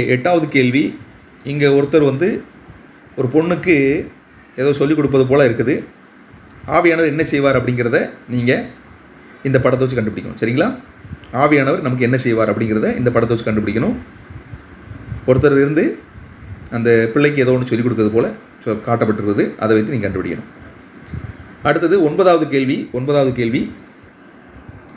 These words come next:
இதுல வந்து ஒரு சிருஷ்டிப்பின் காட்சி, அப்படித்தானே? சிருஷ்டிப்பின் காட்சி. இதை வைத்து ஒரு அற்புதமான ஒரு வசனம் இருக்குது. அதாவது ஆவியானவருடைய பணி, ஆவியானவர் என்ன செய்றாரு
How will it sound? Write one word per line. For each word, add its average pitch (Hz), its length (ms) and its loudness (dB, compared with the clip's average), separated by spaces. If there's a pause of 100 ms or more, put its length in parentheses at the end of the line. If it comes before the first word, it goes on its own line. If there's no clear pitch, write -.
(440)
இதுல 196 240 0
வந்து 180 180 4 (140)
ஒரு 147 140 2
சிருஷ்டிப்பின் 175 520 -4
காட்சி, 127 260 0
அப்படித்தானே? 117 340 0 (1000)
சிருஷ்டிப்பின் 156 480 -2
காட்சி. 127 300 0 (800)
இதை 196 200 2
வைத்து 160 200 2 (100)
ஒரு 156 120 4 (260)
அற்புதமான 143 420 -2
ஒரு 123 100 -2
வசனம் 127 240 -2
இருக்குது. 104 240 -4 (420)
அதாவது 127 260 -2
ஆவியானவருடைய 143 520 2 (100)
பணி, 127 180 2 (1500)
ஆவியானவர் 127 340 0
என்ன 127 180 0
செய்றாரு 113 280 2